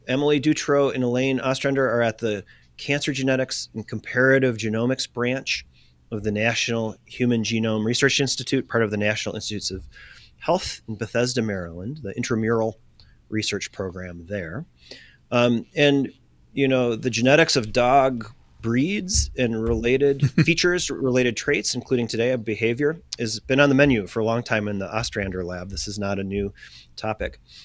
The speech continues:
Speaker 1: Um, but using some new approaches, some new technology to see if they can raise the bar or advance the bar here. Um, and then James Serpel is from the Department of Clinical Sciences and Advanced Medicine at the Penn School of Veterinary Medicine, Philly,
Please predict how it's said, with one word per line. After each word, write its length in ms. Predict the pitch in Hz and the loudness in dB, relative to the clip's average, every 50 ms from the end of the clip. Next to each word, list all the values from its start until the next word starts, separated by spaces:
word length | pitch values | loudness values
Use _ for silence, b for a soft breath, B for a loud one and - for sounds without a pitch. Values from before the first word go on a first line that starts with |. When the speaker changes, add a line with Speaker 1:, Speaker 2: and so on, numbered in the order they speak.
| b b _ | b b _
Speaker 1:
Um, 260 | - 117 117 110 110 | -4 -2 -2 -2 -2
but 280 | 104 107 127 123 117 - | 0 2 2 2 2 0
using 520 | - 135 123 131 151 175 196 226 185 160 | -2 0 2 4 4 4 4 4 2 2
some 260 | - - 131 127 123 123 | 2 2 2 2 2 2
new 200 | 123 135 143 143 | 2 4 4 4
approaches, 380 | 139 - - 139 131 - - - | 2 2 0 0 0 2 -2 -2
some 100 | - 120 | 0 -2
new 60 | 120 | -2
technology 440 | - - 110 - 117 113 123 120 117 | 0 -2 -2 0 0 0 0 0 0
to 80 | 101 98 | -2 0
see 580 | - - - - 151 156 135 117 98 95 92 - | 0 0 2 4 4 4 4 4 2 -4 -6 -10
if 100 | - - | -8 -2
they 80 | 120 113 | -2 -2
can 160 | - - 110 | 0 0 -2
raise 280 | 110 110 117 113 107 | 0 0 0 0 0
the 80 | 107 107 | -4 -6
bar 280 | 95 113 110 110 110 107 | -2 -2 0 0 2 2
or 180 | 104 107 101 101 | 2 0 0 0
advance 360 | 104 104 120 135 147 143 - | -2 2 4 4 4 4 2
the 60 | - | -2
bar 240 | 127 104 107 101 98 | -2 -2 -2 -2 -4
here. 280 | 95 - - 90 87 - _ B B B B B B B B B B B - | -4 -6 -8 -10 -10 -10 _ B B B B B B B B B B B -2
Um, 340 | - 127 123 120 117 117 - - _ - | 2 2 4 4 2 0 -4 -10 _ 0
and 160 | 151 147 147 | 2 4 6
then 340 | 151 156 156 156 156 151 - - _ _ _ _ _ _ _ _ _ _ _ _ _ _ _ _ - - - | 6 6 6 6 4 2 0 -6 _ _ _ _ _ _ _ _ _ _ _ _ _ _ _ _ -14 -14 -6
James 260 | - - 143 143 135 - | 2 4 4 4 4 2
Serpel 320 | - 151 147 - 165 156 | 0 0 0 2 2 2
is 60 | 139 | 2
from 140 | - - 131 | 0 -2 -2
the 80 | 127 113 | -2 -4
Department 380 | 123 - - 131 123 127 123 110 | -4 -2 -2 0 0 0 -6 -8
of 60 | - | -4
Clinical 340 | - 139 143 151 147 - 135 | -2 0 0 0 0 -2 -4
Sciences 520 | - - 135 123 117 113 107 - 110 104 | 0 0 0 0 0 -2 -2 -4 -4 -4
and 80 | 110 110 | -4 -4
Advanced 400 | 107 104 117 113 110 104 - - | -2 0 0 0 0 0 -2 -2
Medicine 500 | 123 135 151 151 - - 156 156 160 160 - - - - - - _ - | 0 0 0 0 0 -2 -2 -4 -6 -8 -12 -20 -20 -20 -20 -20 _ -18
at 60 | - | -18
the 60 | - | -14
Penn 240 | - - 131 131 139 | -4 0 2 4 4
School 320 | 135 - - - 120 120 107 | 2 2 0 0 0 0 0
of 100 | 98 95 | -2 -2
Veterinary 420 | 110 113 - 127 110 107 98 95 | -4 -4 -4 -4 -4 -4 -4 -6
Medicine, 400 | 90 92 98 90 90 - 95 87 | -6 -6 -4 -4 -4 -6 -6 -8
Philly, 520 | - - - 131 117 - - 60 60 - | -10 -6 -4 -2 -2 -2 -4 -8 -12 -14